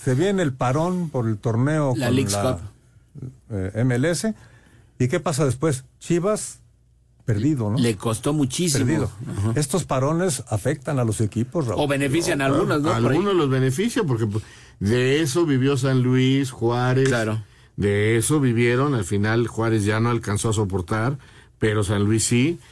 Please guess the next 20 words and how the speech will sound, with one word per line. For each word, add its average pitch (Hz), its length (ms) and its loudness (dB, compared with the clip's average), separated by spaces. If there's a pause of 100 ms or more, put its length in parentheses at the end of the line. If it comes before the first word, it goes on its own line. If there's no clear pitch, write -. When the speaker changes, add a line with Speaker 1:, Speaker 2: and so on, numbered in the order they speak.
(280)
Speaker 3:
Entonces 131 500 2
sí, 160 380 0
hay 143 220 0
equipos 147 420 -2
que, 113 480 0
que, 104 180 -2
que - 160 -6
sufren 147 420 2
mucho 143 260 0
con 131 180 2
esto. 143 340 -2 (400)
Hay 120 240 0
otros 135 300 0
equipos 135 500 0
que 110 140 0
les 107 180 2
va 123 120 0
bien 131 260 2
con 139 220 0
esto. 147 460 0